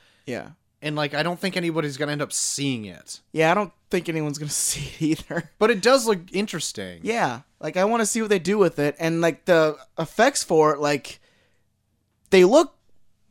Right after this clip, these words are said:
Speaker 1: different. Like, they don't look like some kinda manufactured, like, try to make it look as real as possible. Like, they just,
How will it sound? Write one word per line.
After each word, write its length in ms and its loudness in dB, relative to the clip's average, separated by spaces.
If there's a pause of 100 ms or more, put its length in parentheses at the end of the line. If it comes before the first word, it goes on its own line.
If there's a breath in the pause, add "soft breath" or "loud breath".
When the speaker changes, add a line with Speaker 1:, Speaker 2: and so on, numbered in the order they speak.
(260)
Speaker 1:
different. 540 0
Like, 160 -6
they 80 2
don't 240 4
look 240 0
like 480 4
some 240 -4
kinda 200 0
manufactured, 880 2
like, 200 0
try 200 -2
to 80 4
make 140 0
it 60 -6
look 120 0
as 120 -4
real 100 0
as 80 0
possible. 420 -2
Like, 160 -2
they 120 2
just, 300 -4